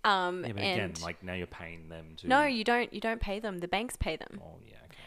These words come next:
Speaker 1: Which I found weird. So it seems as though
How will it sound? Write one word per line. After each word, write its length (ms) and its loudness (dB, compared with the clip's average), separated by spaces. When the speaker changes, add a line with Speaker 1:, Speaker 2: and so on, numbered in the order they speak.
Speaker 1:
Which 180 4
I 160 8
found 440 6
weird. 500 -4
So 180 2
it 240 0
seems 480 0
as 160 -4
though 440 6